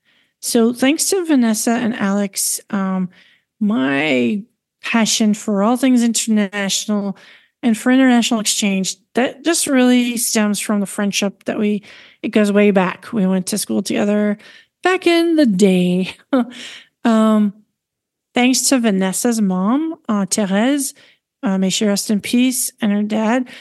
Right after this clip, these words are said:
I got this introduction to French culture. Um, Therese used to take me and Vanessa to see, like, French art house cinema movies that, like,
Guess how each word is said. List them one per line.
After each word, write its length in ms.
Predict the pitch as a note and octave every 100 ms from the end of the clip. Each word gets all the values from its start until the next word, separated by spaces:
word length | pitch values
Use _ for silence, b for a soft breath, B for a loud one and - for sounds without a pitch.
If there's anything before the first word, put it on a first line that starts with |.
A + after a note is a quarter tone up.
| B B -
I 240 | A#3 C#4 E4
got 160 | E4
this 180 | D#4+ -
introduction 600 | C4 B3 A#3 A#3 - A3+
to 120 | G#3
French 360 | G#3 A3+ G#3+ -
culture. 580 | G#3+ G3+ - G#3 G3 - b b b _ _ -
Um, 460 | G#3+ G3 G3 A3+ C#4
Therese 360 | - A#3 C#4+ C#4
used 140 | C4+
to 60 | C4
take 220 | C4 B3+
me 100 | A#3+
and 80 | A3
Vanessa 600 | A3 A3 G#3+ A3+ G#3+ G#3+ B B -
to 100 | A#3+
see, 380 | - A#3 A3 G3+
like, 140 | F#3+
French 300 | - A3+ G#3+ -
art 180 | A3 G3+
house 260 | G#3+ G#3 -
cinema 500 | - A3+ G#3 G#3 G#3
movies 580 | G#3 G#3 G#3 G#3 G3 b b b B3
that, 260 | A#3+ -
like, 220 | B3 A3+